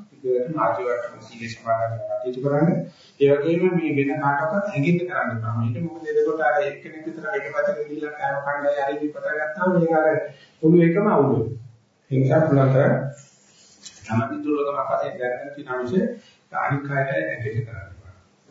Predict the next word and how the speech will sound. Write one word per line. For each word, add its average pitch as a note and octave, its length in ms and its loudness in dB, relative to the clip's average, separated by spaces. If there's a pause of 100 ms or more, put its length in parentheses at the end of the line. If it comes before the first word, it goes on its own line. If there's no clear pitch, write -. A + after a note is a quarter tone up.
(4000)
අ, - 80 -4